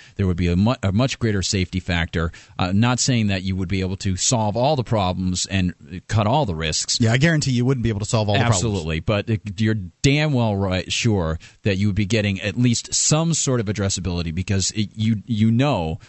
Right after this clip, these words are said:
Speaker 1: that ninety percent of the people who are involved with all this stuff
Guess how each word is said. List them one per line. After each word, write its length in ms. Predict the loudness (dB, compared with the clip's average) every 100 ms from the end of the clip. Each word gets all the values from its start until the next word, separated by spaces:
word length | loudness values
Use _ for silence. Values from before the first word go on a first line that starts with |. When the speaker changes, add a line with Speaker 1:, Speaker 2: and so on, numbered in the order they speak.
| _ 0
Speaker 1:
that 280 | 2 2 0
ninety 320 | 0 2 0
percent 300 | 0 0 2
of 60 |
the 60 | 2
people 260 | 0 0 0
who 120 | 2
are 120 | 2
involved 400 | 2 0 -2 -2
with 100 | -2
all 140 | 0
this 160 | 0 0
stuff 260 | 0 -2